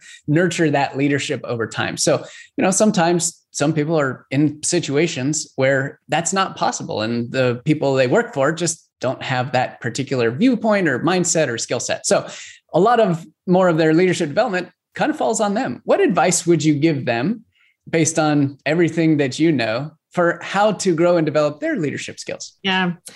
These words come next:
Speaker 2: definitely. I think it's an important moment to take control of your future. You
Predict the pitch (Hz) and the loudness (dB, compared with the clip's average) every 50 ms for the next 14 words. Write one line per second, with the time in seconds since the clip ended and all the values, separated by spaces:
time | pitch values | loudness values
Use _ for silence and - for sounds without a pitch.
0 | - _ - - 220 220 220 269 247 180 170 185 180 165 160 156 - - - - | -20 _ -4 -2 -2 0 0 0 0 0 2 2 2 2 0 -2 -4 -10 -20 -20
1 | - _ _ - - 202 196 - 247 233 190 - 185 180 - 190 - - 302 294 | -20 _ _ -2 0 0 2 2 2 2 4 4 2 4 4 4 2 4 2 2
2 | 302 285 254 220 208 202 202 190 175 170 - - - - 196 180 160 151 156 - | 2 4 4 4 4 4 4 4 2 0 -2 -4 -4 -2 0 0 0 0 -2 -2
3 | - 226 247 285 285 - - - _ - 220 208 190 - - - 208 190 180 175 | 0 0 0 0 -2 -6 -12 -20 _ -4 -2 -2 -2 -2 -2 0 2 4 4 4
4 | 170 170 - - - _ _ _ _ _ _ _ _ - 165 165 143 175 185 180 | 4 2 0 -2 -8 _ _ _ _ _ _ _ _ -4 -2 0 2 4 4 4
5 | 180 175 175 - 180 185 185 180 - - 165 131 117 - - _ _ _ _ _ | 2 2 -2 -2 -2 -2 -2 -2 -2 -2 -2 -2 -2 -6 -10 _ _ _ _ _
6 | _ _ _ _ _ _ _ _ _ _ - 160 185 220 226 226 226 233 240 247 | _ _ _ _ _ _ _ _ _ _ -4 0 2 4 4 6 6 4 4 4
7 | 254 254 240 - | 2 0 -2 -6